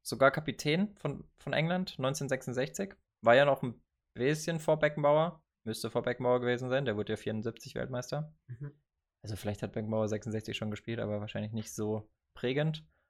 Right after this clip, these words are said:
Speaker 1: Und Bobby Moore, da wurde ja noch mit Viererkette gespielt. Moderner I V.
Speaker 2: Ich fand's
Speaker 1: Wurde
Speaker 2: witzig,
Speaker 1: auch zum
Speaker 2: in
Speaker 1: besten Sp-
Speaker 2: Ja.
Speaker 1: Nee, was war witzig?
Speaker 2: Ja, ich fand's witzig, in dem Bericht über Bobby Moore, den ich dann auch kurz gelesen hatte,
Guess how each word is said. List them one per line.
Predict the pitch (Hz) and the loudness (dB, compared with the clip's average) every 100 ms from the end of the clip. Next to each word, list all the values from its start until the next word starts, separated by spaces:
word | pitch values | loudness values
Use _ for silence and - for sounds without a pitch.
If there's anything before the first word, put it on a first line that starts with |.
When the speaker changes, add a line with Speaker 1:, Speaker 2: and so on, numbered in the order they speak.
| _ | _
Speaker 1:
Und | - 120 120 - - | -2 0 -2 -6 0
Bobby | 123 123 | 2 2
Moore, | 127 151 190 | 2 4 4
da | 143 127 | 4 0
wurde | 135 | 0
ja | 139 | -2
noch | 127 131 | 0 -4
mit | 139 | -4
Viererkette | - 156 131 123 110 | -4 -2 0 -2 -6
gespielt. | 113 - 131 156 - _ _ _ _ _ _ _ _ _ | -4 -2 -2 -4 -12 _ _ _ _ _ _ _ _ _
Moderner | 120 107 120 139 | -2 2 2 0
I | 156 | 0
V. | 175 151 101 - - - - - - _ | 4 4 4 -4 -14 -12 -10 -12 -16 _
Speaker 2:
Ich | 135 135 | -2 2
fand's | 156 135 | 2 4
Speaker 1:
Wurde | 135 | 6
Speaker 2:
witzig, | 139 147 | 6 6
Speaker 1:
auch | |
zum | 143 | 4
Speaker 2:
in | 139 | 4
Speaker 1:
besten | 135 - | 2 2
Sp- | 147 - _ _ | -8 -12 _ _
Speaker 2:
Ja. | 117 131 - 156 - _ _ _ _ _ _ _ _ _ _ _ _ _ _ _ - | -4 -4 -6 -20 -20 _ _ _ _ _ _ _ _ _ _ _ _ _ _ _ -4
Speaker 1:
Nee, | 135 190 226 | 0 0 0
was | 143 147 | -2 0
war | 143 | 0
witzig? | 151 156 - _ _ | -2 -6 -8 _ _
Speaker 2:
Ja, | - | 2
ich | 117 127 | 2 2
fand's | 139 | 0
witzig, | 143 139 - | -2 -4 -4
in | 120 | -2
dem | 120 | -2
Bericht | 117 123 135 | -2 -4 -4
über | - 113 | -8 -2
Bobby | 113 113 | 0 0
Moore, | 117 131 135 | -2 0 0
den | 117 | 0
ich | 113 | -6
dann | - - | -6 -2
auch | 131 - | -2 -2
kurz | 127 - | -6 -6
gelesen | 117 120 120 | -8 -8 -6
hatte, | 127 127 120 120 | -8 -8 -8 -8